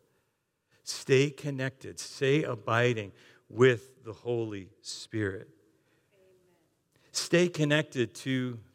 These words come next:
the church. As we continue on what Jesus talked about in the gospel, stay connected to your brothers and sisters in Christ. Stay connected to Jesus.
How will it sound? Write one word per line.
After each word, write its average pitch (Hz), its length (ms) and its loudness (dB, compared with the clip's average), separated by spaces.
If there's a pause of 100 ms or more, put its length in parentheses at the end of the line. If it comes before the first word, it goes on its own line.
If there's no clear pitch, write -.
the 107 100 -14
church. - 720 -2 (1080)
As 110 160 -6
we 151 140 6
continue 147 520 -4
on 143 240 2
what 120 120 -4
Jesus 127 320 -8
talked 139 340 -2
about 120 260 0
in 113 100 -8
the 110 60 -12
gospel, 127 440 -6
stay 147 340 -4
connected 135 480 -10
to 123 100 -14
your 110 80 -8
brothers 123 400 0
and 104 100 -12
sisters - 420 -12
in 104 80 -14
Christ. - 500 -16 (440)
Stay 156 300 4
connected 139 540 -4
to 120 120 -14
Jesus. 113 840 -14